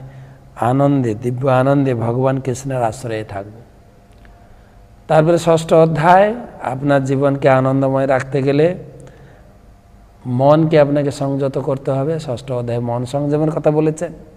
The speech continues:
এই গেল পুরো কর্ম শতকের প্যাকেজ। তারপরে ভগবান শুরু করেছেন ভক্তি। যখন আপনি কর্মতত্ত্ব ভালো করে জানতে পারবেন,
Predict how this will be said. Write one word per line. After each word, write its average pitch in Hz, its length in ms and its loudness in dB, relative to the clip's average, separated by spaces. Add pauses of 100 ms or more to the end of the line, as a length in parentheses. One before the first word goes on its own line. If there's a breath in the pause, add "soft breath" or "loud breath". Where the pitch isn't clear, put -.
(680 soft breath)
এই 147 180 4
গেল 151 240 6
পুরো 147 280 2
কর্ম 147 640 4 (160)
শতকের 143 480 0
প্যাকেজ। 139 360 0 (1120 soft breath)
তারপরে 143 400 0
ভগবান 143 400 2
শুরু 139 280 -4
করেছেন 139 400 -4
ভক্তি। 127 640 -6 (400)
যখন 135 280 0
আপনি 143 240 0
কর্মতত্ত্ব 139 640 -2
ভালো 127 240 0
করে 139 180 -4
জানতে 127 320 -4
পারবেন, 147 400 -2